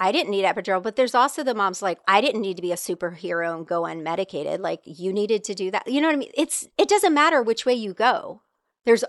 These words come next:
always that person who makes you feel bad. And sometimes these moms just need to talk about it. They don't need advice. They don't need anybody to tell them. And I tell my husband this all the time 'cause he feels like he needs to give me, like,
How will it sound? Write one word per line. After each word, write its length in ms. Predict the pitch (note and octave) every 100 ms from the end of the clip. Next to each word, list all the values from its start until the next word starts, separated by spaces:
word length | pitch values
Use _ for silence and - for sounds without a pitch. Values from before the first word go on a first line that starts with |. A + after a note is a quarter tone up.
| -
always 440 | A#3 B3+ B3 G#3
that 320 | D#3+ - F#3+ -
person 600 | C4 B3+ - E3 E3 A3+ - _ _
who 120 | A3+
makes 340 | A3+ A3+ A3 A#3
you 100 | G#3
feel 460 | - A3 G3+ F#3 F3 -
bad. 500 | D3+ C#3 F3+ B3+ B3 - - - _
And 140 | A#3+ B3+
sometimes 460 | C#4+ D4+ G4 G#4
these 220 | F#4 D4
moms 360 | G#3 A#3 D4 -
just 520 | - G#3+ A3+ - - -
need 280 | G#3 G#3 G3+ _ -
to 400 | - G3+ F#3+ F#3+ _ _ _ -
talk 300 | - G#3+ G#3
about 220 | F3+ -
it. 380 | - - - - _
They 100 | G3
don't 140 | C#4 D#4+
need 200 | E4 D#4
advice. 640 | A#3 F3 G#3 - - -
They 140 | E3+ F#3
don't 220 | A#3+ C#4
need 200 | D4 C#4+
anybody 480 | C4+ C4+ C4 C4 B3+
to 120 | B3+
tell 180 | C4 A3+
them. 80 | G3+
And 120 | A#3
I 80 | B3+
tell 180 | E4+
my 120 | D4+ A#3+
husband 340 | B3 - G#3
this 140 | F#3+ -
all 100 | G3
the 80 | F3+
time 260 | B3+ F#3+
'cause 140 | F#3+ A#3
he 120 | A#3+
feels 280 | B3 C#4 C#4+
like 160 | B3+
he 140 | - A3
needs 420 | G3 G#3+ G3 -
to 140 | G3
give 240 | G3+ G#3+ G3
me, 200 | G#3 F#3
like, 360 | F3 D#3+ -